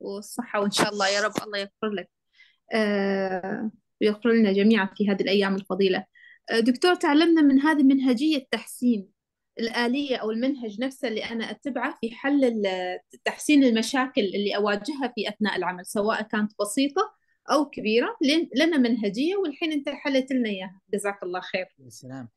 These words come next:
Speaker 2: جدًا رائع أستاذة دلال، أنا أشكرك كل الشكر على مشاركاتك الدائمة معنا، جزاك الله خير. فعلًا هذا الأمر يعطينا منهجية واضحة للعمل، ومن خلالها نستطيع أن نعرف ما الذي نحن سنقوم به، وأعطانا النموذج،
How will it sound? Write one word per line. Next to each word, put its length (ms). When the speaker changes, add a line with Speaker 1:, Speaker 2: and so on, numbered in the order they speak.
Speaker 2:
جدًا 180
رائع 240
أستاذة 240
دلال، 280
أنا 160
أشكرك 340
كل 160
الشكر 280
على 120
مشاركاتك 540
الدائمة 320
معنا، 240
جزاك 340
الله 160
خير. 320
فعلًا 400
هذا 240
الأمر 280
يعطينا 440
منهجية 800
واضحة 540
للعمل، 440
ومن 160
خلالها 260
نستطيع 480
أن 100
نعرف 340
ما 180
الذي 520
نحن 300
سنقوم 640
به، 480
وأعطانا 560
النموذج، 600